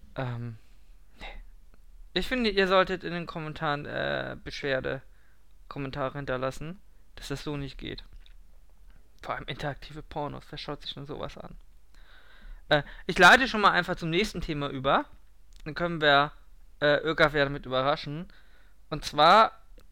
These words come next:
äh, hat es hier jemand in Hamburg, in, äh, der besten Nobel-Gegend geschafft, auf vierhundert Quadratmeter in einer Villa,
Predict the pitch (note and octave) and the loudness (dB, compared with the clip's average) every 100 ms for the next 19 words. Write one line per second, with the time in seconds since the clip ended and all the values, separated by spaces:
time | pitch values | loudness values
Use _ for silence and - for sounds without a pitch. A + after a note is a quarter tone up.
0 | - - D#3+ D#3+ - E3 - F3 - E3+ | -20 -4 -2 -2 -2 -4 -2 -4 2 2
1 | E3+ E3+ D#3 D#3 D#3+ G3 A#3+ B3+ - - | 2 -2 -4 -2 -2 0 0 0 -4 -8
2 | E3 E3 C3 B2+ - - G2+ G2 - - | -8 -8 -10 -16 -16 -16 -14 -14 -14 -14
3 | - D3 D#3 F#3 - - F3+ F3+ F3+ E3+ | -8 -6 2 2 2 -6 -4 -2 -2 0
4 | E3+ E3 D3+ C3 D3 C#3+ E3+ F3 E3 - | 0 0 -2 -6 -6 -2 -2 -2 -8 -10
5 | - - D#3 G#3 - - - D3 D#3 - | -10 -2 0 -2 -4 -10 -8 -8 -8 -8
6 | - A#3+ A3+ G#3 F#3+ F3 F#3+ F3 E3+ E3+ | 0 2 2 2 2 4 4 2 2 2
7 | D#3 D#3 D#3 D#3+ E3 F3 A3+ | 2 2 2 2 2 2 2